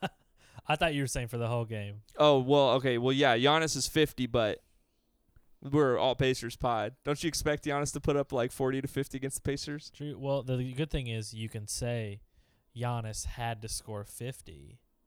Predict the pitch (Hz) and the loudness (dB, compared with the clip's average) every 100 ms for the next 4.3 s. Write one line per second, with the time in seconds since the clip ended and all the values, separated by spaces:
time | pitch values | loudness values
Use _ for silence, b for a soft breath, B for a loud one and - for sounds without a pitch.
0 | _ _ _ - 107 110 107 104 - 107 | _ _ _ -14 -12 -12 -14 -16 -16 -16
1 | 101 113 104 107 110 - 110 101 101 _ | -12 -10 -8 -10 -12 -12 -14 -14 -18 _
2 | _ _ _ _ - 113 104 - 104 98 | _ _ _ _ -14 -12 -12 -12 -14 -14
3 | - _ _ - - - 123 107 101 - | -18 _ _ -20 -20 -12 -8 -8 -10 -8
4 | 113 101 | -8 -8